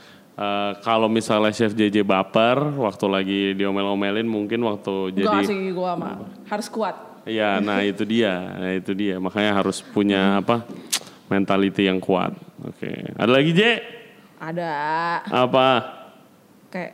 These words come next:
Speaker 2: kalau kalian ngelakuin hal yang sama tiap hari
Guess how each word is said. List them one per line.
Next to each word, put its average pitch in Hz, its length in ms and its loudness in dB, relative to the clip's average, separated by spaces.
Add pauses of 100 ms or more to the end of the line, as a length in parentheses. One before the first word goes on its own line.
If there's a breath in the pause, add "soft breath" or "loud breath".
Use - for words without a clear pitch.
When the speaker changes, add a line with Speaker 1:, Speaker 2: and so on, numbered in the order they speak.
(160)
Speaker 2:
kalau 202 240 -2
kalian 247 240 -2
ngelakuin 226 560 -4 (560)
hal 208 240 -2
yang 208 160 -2
sama 214 360 -2 (260)
tiap 202 200 -4
hari 196 460 -4